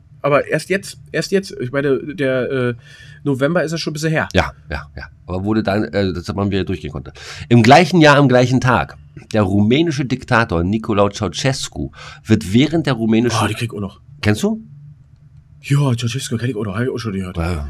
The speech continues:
Speaker 1: Siehst du, Politik, keine Ahnung, aber den Namen kenn ich.
Speaker 2: Oh.
Speaker 1: Schieß los. Was
Speaker 2: Ja,
Speaker 1: ist
Speaker 2: pass
Speaker 1: mit
Speaker 2: auf,
Speaker 1: dem?
Speaker 2: äh, während der rumänischen Revolution gestürzt und beim Versuch, das Land zu verlassen, zusammen mit seiner Ehefrau Elena von der Armee verhaftet. Und ich weiß gar nicht genau, wann das war, aber das war, dann musste auch nicht so lange danach gewesen sein.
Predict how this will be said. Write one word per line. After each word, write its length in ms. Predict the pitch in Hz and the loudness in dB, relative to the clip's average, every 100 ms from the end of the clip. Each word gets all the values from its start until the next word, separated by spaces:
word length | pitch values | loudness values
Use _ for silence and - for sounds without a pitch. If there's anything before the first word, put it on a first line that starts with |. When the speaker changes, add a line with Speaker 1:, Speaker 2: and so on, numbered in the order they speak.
| - | -6
Speaker 1:
Siehst 160 | 127 113 | -6 -6
du, 60 | |
Politik, 320 | - 120 - | -6 -8 -6
keine 180 | - 139 | -4 -2
Ahnung, 160 | 120 147 | -2 -2
aber 120 | 117 | -2
den 120 | 104 | -4
Namen 220 | 104 107 | -4 -6
kenn 140 | 101 95 | -10 -12
ich. 140 | 80 | -12
Speaker 2:
Oh. 360 | 69 80 76 69 - - - | -6 -6 -4 -10 -12 -20 -14
Speaker 1:
Schieß 220 | - 143 | -6 -2
los. 200 | 131 - - - - - | -2 -2 -8 -20 -20 0
Was 80 | 120 | 4
Speaker 2:
Ja, 80 | |
Speaker 1:
ist 60 | 110 | 6
Speaker 2:
pass 80 | 120 | 4
Speaker 1:
mit 80 | 113 | 4
Speaker 2:
auf, 80 | |
Speaker 1:
dem? 80 | 101 | 2
Speaker 2:
äh, 640 | 107 104 104 101 101 101 | 0 2 2 0 -2 0
während 200 | 98 123 | 0 2
der 80 | 117 | 0
rumänischen 420 | 101 107 123 107 | 2 2 2 2
Revolution 380 | 107 104 - 123 | -2 -2 0 0
gestürzt 320 | 110 - 123 | 0 0 0
und 80 | 127 | 2
beim 120 | 123 | 0
Versuch, 260 | 107 98 110 | 2 0 -2
das 120 | 107 | -4
Land 160 | 95 101 | -4 -6
zu 80 | - | -4
verlassen, 320 | 90 87 104 | -4 -2 -4
zusammen 280 | - 90 95 | -4 -2 -2
mit 80 | 85 | 0
seiner 160 | 82 | -2
Ehefrau 400 | 87 92 - 90 | -2 -2 -2 -4
Elena 500 | - 92 82 90 95 | -2 -2 0 0 0
von 220 | 92 90 | -2 -4
der 100 | 85 | -2
Armee 200 | 76 87 | -2 -4
verhaftet. 500 | 82 78 82 - 69 - - - | -2 -4 -4 -8 -14 -14 -14 -4
Und 180 | 104 101 | -2 0
ich 140 | 101 101 | -2 -4
weiß 140 | 98 | -4
gar 80 | 107 | -4
nicht 100 | 95 | -4
genau, 160 | 87 | -6
wann 100 | 92 | -4
das 160 | 113 - | -4 -4
war, 60 | 73 | -8
aber 100 | 71 | -6
das 80 | |
war, 80 | 82 | -6
dann 120 | 87 | -6
musste 300 | 87 90 - | -4 -6 -8
auch 100 | - | -8
nicht 140 | 101 85 | -8 -6
so 80 | 98 | -4
lange 220 | 101 82 | -4 -4
danach 340 | 71 71 - | -4 -6 -8
gewesen 320 | - 80 73 | -8 -6 -6
sein. 200 | 73 80 | -6 -6